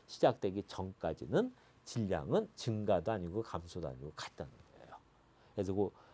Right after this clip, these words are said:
이 가나는 아직 태양이 형성되기 전, 그러니까 원시 태양 단계니까 가와 나의 질량은 같다라고 해줘야 돼요. 그래서 리을 틀린 말이에요. 그럼 이제 그 리을은 좀 어려운 말인데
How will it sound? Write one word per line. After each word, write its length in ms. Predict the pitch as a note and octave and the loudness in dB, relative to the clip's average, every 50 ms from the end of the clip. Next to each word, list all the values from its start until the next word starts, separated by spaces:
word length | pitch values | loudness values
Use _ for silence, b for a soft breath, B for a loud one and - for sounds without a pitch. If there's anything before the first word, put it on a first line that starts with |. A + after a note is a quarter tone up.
| b b b b - | b b b b 4
이 160 | B2 B2 G#2+ - - | 4 4 4 2 -4
가나는 760 | - - G#2+ A2+ A#2+ B2+ B2 G#2+ E2+ D#2+ G2 C#3+ G#3 A#3+ A#3 - B B B B | -2 4 6 8 8 8 8 6 4 4 4 4 4 4 2 -4 B B B B
아직 280 | - F2 G#2+ C#3 D#3+ - - - _ _ _ _ | -6 -2 0 0 0 0 -4 -12 _ _ _ _
태양이 360 | - - G3+ G3 F#3 F#3+ F#3 | 6 10 10 12 12 10 8
형성되기 680 | E3 D#3 D3+ C#3+ B2 C3 B2+ A2 G2 F#2+ F#2 F2+ F2 | 8 6 6 6 4 4 4 6 4 4 4 2 0
전, 200 | - - C#3 F#2 C2 - - - _ _ | 4 4 4 4 4 -2 -12 -20 _ _
그러니까 240 | - A#2+ - - D2+ | 4 4 4 6 10
원시 500 | F#2+ A#2+ C#3+ E3 F3+ F#3+ F3+ F3 G3+ F#3+ | 12 12 12 12 12 10 6 4 2 2
태양 380 | F3+ - D#3+ E3 D#3 C#3+ B2+ | 4 6 8 8 8 8 6
단계니까 760 | A2 G2+ F#2 F2 D#2+ E2 E2 D2+ D2+ C#2 - - D3 A2 C2 b b b b b b - | 4 4 4 4 0 -4 -4 -4 -6 0 6 8 8 8 6 b b b b b b -12
가와 440 | - - G#2 G2+ G2 G2+ G2 G2 F#2+ | -4 0 2 4 6 6 6 6 4
나의 300 | F2+ E2 D#2 D2+ D#2 D2+ | 2 -2 -2 -2 -4 -4
질량은 580 | - - - E2 C#2+ C2 A1+ A1+ E2 C3+ G3+ A3+ - - - - | -6 -8 -10 -10 -10 -10 -8 -2 0 2 2 2 -2 -10 -20 -18
같다라고 1000 | - - - - - - - - - - - _ _ _ - D#2 E2 E2 - D#2 | -16 -16 -16 -16 -18 -12 -10 -10 -10 -10 -16 _ _ _ -8 -8 -8 -10 -12 -12
해줘야 260 | D#2+ E2 - - - - - | -14 -14 -14 -16 -20 -20 -20
돼요. 140 | - - - - - _ _ - _ _ _ _ | -16 -16 -16 -16 -16 _ _ -20 _ _ _ _
그래서 220 | - G#2 G2+ G2+ | -2 0 0 0
리을 280 | G2 D#2 E2 D#2 C#2 C2+ - | 0 -2 -4 -6 -8 -10 -8
틀린 260 | - - F3+ C3+ F#2 | -4 -2 -2 -2 -4
말이에요. 380 | D#2 - - - - - C#3+ E3+ - B B B B B B B B B B B B B B B B B | -6 -12 -16 -6 0 2 2 2 0 B B B B B B B B B B B B B B B B B
그럼 120 | - D2 D2 | -12 -10 -6
이제 100 | D#2 E2+ | -6 -4
그 100 | D#2+ F2 | -2 -2
리을은 360 | D#2+ D#2 F2 F2 F2+ G#2+ A2+ | 0 0 0 2 2 0 0
좀 160 | A2 G2+ G2 - | -2 -4 -4 -6
어려운 420 | - - - - G2 A#2+ C3 C3 B2+ | -8 -6 -6 0 4 6 6 6 4
말인데 460 | A#2 F2 D#2 - - E2+ A2+ A#2+ - | 0 -6 -6 -8 -2 0 0 0 0